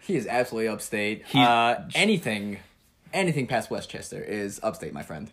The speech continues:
Speaker 2: Okay, I'm the county right above Westchester, and, uh, if you're not from New York, you probably don't give a shit about this, but this is a very heated topic. Ask anybody in New York.
Speaker 1: Absolutely.
Speaker 2: People say the city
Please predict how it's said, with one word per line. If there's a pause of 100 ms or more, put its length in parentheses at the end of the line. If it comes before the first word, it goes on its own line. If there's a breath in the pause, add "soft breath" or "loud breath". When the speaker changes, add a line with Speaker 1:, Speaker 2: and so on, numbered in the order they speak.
Speaker 2:
Okay, (220)
I'm
the
county (200)
right
above
Westchester,
and,
uh,
if
you're
not
from
New
York,
you
probably
don't
give
a
shit
about
this,
but
this
is
a
very
heated
topic. (100)
Ask
anybody
in
New
York.
Speaker 1:
Absolutely.
Speaker 2:
People
say
the
city